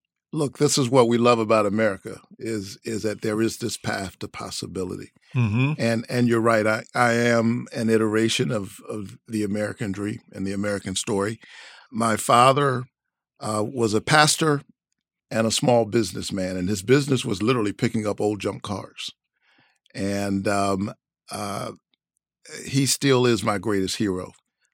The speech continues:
Speaker 1: Uh, bless his memory.
Speaker 2: I love, by the way, that you, uh, said about them, him, that he worked on broken cars on weekdays and worked on broken people
Speaker 1: That,
Speaker 2: on Sundays.
Speaker 1: that's right.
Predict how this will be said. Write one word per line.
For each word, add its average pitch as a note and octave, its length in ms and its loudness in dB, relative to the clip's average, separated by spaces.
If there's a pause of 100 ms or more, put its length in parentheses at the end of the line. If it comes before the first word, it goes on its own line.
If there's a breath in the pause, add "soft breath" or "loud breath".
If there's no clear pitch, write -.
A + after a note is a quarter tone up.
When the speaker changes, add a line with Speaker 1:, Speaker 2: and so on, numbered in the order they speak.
(140)
Speaker 1:
Uh, F#2 240 -8
bless G2+ 300 -2
his F2 180 -4
memory. F#2+ 460 -4 (600 loud breath)
Speaker 2:
I C3 120 8
love, C3 240 8
by B2 160 8
the A#2 100 2
way, A#2 180 4
that G#2 220 -2
you, G#2+ 320 0
uh, G2 120 0
said A2+ 260 0
about G2 260 -2
them, G2 240 -2
him, G#2 220 0
that G#2 100 0
he F#2 60 4
worked G#2 280 -2
on F#2 120 -2
broken G2 320 -2
cars G#2+ 280 -2
on F#2 140 -4
weekdays G2+ 340 -4
and F#2+ 80 -4
worked F#2+ 220 -4
on F#2+ 80 -2
broken F#2+ 360 -4
people A2 340 -4
Speaker 1:
That, G2 60 0
Speaker 2:
on F#2 100 -4
Sundays. G2+ 420 0
Speaker 1:
that's G#2 240 -2
right. G#2+ 320 -2